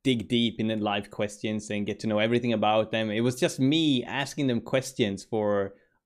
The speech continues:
like, w-, one or two hours. Uh, the thing, uh, I noticed is that it wasn't really, I didn't have as much fun as I think I will have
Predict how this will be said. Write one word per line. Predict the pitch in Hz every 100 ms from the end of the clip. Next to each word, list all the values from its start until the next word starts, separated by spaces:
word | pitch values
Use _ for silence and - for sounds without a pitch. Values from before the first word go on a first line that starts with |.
| _ -
like, | 107 101 - -
w-, | - 113
one | - - 113 117 113 110
or | 110
two | 107 113 107
hours. | 107 101 98 101 - - _ _ - - -
Uh, | 110 110 107 101 - - _
the | - 131
thing, | 135 202 214 175 135
uh, | 73 80 82 98 80 69 50 50 - -
I | 139
noticed | 151 170 208 180 139
is | 135 127 -
that | - 123 117 113 110 - - - _ _ _
it | 147 156
wasn't | 147 170 180 - 185 165 151 131 131 - - 127
really, | 127 135 151 160 160 165 160 151 151 143 139 131 120
I | 117 131 165
didn't | 202 240 240
have | 180 180 170 165 143
as | 127 127
much | 135 127 -
fun | 131 120 113 107
as | 113 -
I | 107
think | - 151 131
I | 113
will | 110 104
have | 101 98 98